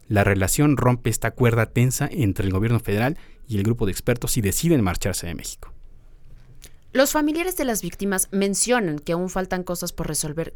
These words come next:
Speaker 2: ¿Cuáles son esas cosas y de quién depende que se resuelvan?
Speaker 1: Lo que dice el grupo de expertos es que lo que falta por resolver es que el gobierno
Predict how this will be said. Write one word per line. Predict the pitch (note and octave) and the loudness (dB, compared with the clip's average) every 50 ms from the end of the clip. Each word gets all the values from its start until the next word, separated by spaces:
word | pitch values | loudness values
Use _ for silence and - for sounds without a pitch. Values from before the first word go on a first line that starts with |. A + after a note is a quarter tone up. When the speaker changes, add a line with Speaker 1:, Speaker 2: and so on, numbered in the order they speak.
| - - | -8 -4
Speaker 2:
¿Cuáles | A#3 B3 C4+ D4 D#4 D4 - | -2 0 0 0 -2 -4 -4
son | - - A#3 B3+ B3 | -4 -2 -2 -2 -2
esas | G#3 F#3+ - E3+ D#3+ - | -2 -2 -2 -2 -4 -4
cosas | - E3+ D#3+ - E3+ F3 F3 - - | -4 -4 -4 -4 -4 -4 -4 -4 -2
y | - A3 | 0 2
de | G3 F#3 F#3 | 2 2 2
quién | - G#3+ A3 A3 A3 | 0 -2 -2 -2 -2
depende | A3 G#3 - - G#3 G3+ F3+ E3 - | -2 -2 0 0 0 0 0 -2 -4
que | - D#3 | -4 -6
se | - D3 | -6 -6
resuelvan? | C#3+ D3+ D#3 - - D#3+ C#3+ C#3 - - - - - - - - - - - - - - - - - - - - - | -6 -6 -6 -6 -6 -6 -8 -8 -10 -14 -16 -18 -20 -20 -20 -20 -20 -20 -20 -20 -20 -20 -18 -18 -16 -18 -18 -6 0
Speaker 1:
Lo | C3 C3 C3+ | 4 4 4
que | B2+ D3+ | 6 4
dice | E3 E3 D#3+ | 4 4 6
el | E3 | 6
grupo | E3+ F3 F3 E3 | 4 6 6 4
de | C#3 | 4
expertos | - - - F#3 F#3 - F#3 - - | 4 4 2 2 2 2 2 2 2
es | D3 - - | 2 2 2
que | - E3 C#3 | 2 2 4
lo | B2 A#2 - | 4 2 2
que | B2 | 0
falta | - - C#3+ C3 B2+ - A#2+ | 0 2 2 2 2 0 0
por | - A#2+ A2+ | 0 0 -2
resolver | G#2+ - A2 A2 C3+ D3+ - - | 0 0 2 2 4 2 2 2
es | D3 B2 - - | 0 0 0 0
que | - C3+ C3 C3+ - C3+ | 2 2 2 4 4 4
el | A#2+ A#2 A#2 A2 A#2 A2 G#2+ | 4 4 4 4 4 2 2
gobierno | - A#2 A2 B2 D3 D#3 D#3 C3+ C#3 E3+ F#3+ F3+ | 4 4 4 6 6 6 6 6 6 4 4 2